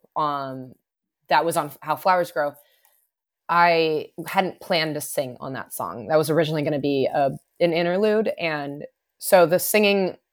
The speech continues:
was, again, kind of a surprise to everyone in the band. They were like, "Oh, like,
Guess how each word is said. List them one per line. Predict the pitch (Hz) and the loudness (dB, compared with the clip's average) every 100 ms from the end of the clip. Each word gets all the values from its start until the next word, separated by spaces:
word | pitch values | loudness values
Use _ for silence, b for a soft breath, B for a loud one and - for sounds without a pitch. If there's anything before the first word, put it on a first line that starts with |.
| _ - | _ -2
was, | 175 180 | 2 2
again, | 185 170 165 | 4 2 2
kind | 160 175 | 0 -4
of | 160 | -4
a | |
surprise | 160 165 175 160 165 175 - - - - | -6 -4 2 4 4 0 -6 -12 -16 -8
to | - | -2
everyone | 151 170 190 208 226 | 0 2 0 0 0
in | 233 | 0
the | |
band. | 226 233 247 247 | 0 0 0 2
They | 180 | 2
were | 160 | 4
like, | 156 156 | 2 2
"Oh, | 381 277 135 170 | 2 2 -2 0
like, | 175 156 | 0 0